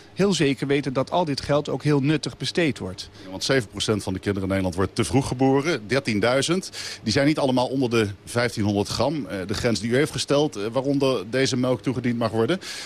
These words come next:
Speaker 2: Maar het zijn wel enorme aantallen.
Speaker 1: Het zijn enorme aantallen en vooral die kinderen die dus onder die vijftienhonderd gram zijn... die liggen vaak, eh, maanden in het ziekenhuis. En daar verwachten we ook eigenlijk het meeste effect van moedermelk ten opzichte van kunstvoeding.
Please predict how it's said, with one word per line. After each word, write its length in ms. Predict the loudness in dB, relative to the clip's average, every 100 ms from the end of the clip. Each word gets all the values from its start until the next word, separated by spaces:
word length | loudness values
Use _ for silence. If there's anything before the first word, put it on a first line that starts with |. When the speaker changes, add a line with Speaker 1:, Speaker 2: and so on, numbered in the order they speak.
| -8
Speaker 2:
Maar 260 | 0 2 2
het 160 | 0
zijn 140 | -2 2
wel 180 | 2 2
enorme 300 | 2 0 0
aantallen. 480 | 0 0 -2 -2 -8 -16 -20 -20
Speaker 1:
Het 100 | -4
zijn 160 | 0 4
enorme 380 | 4 4 4 4
aantallen 540 | 2 0 2 2 2
en 180 | 0 0
vooral 200 | 2 0
die 80 | 2
kinderen 300 | 2 2 2
die 100 | 2
dus 200 | 0 0
onder 280 | 2 2 0
die 120 | 0
vijftienhonderd 640 | 0 0 0 2 2 0
gram 300 | 0 2 2
zijn... 340 | 2 2 0 -4 -14 -18 -4
die 120 | 0
liggen 280 | 2 2 0
vaak, 360 | 0 0 0 -4
eh, 400 | 0 4 4 4
maanden 640 | 2 2 4 4 4 2
in 140 | 2 0
het 140 | -2
ziekenhuis. 760 | -4 -2 0 2 2 0 -4 -12 -18 -18 -18 -8
En 120 | 0 2
daar 220 | 4 0
verwachten 580 | -2 0 2 2 0 0
we 60 |
ook 140 | 0 0
eigenlijk 420 | -2 0 -2 0
het 100 | 0
meeste 440 | 2 2 2 -2
effect 400 | -4 0 -2 -2
van 160 | 0 2
moedermelk 480 | 4 4 4 2 2
ten 120 | 0
opzichte 440 | 0 -4 -6 -4
van 220 | 0 0
kunstvoeding. 600 | 2 0 -2 -2 -2 -4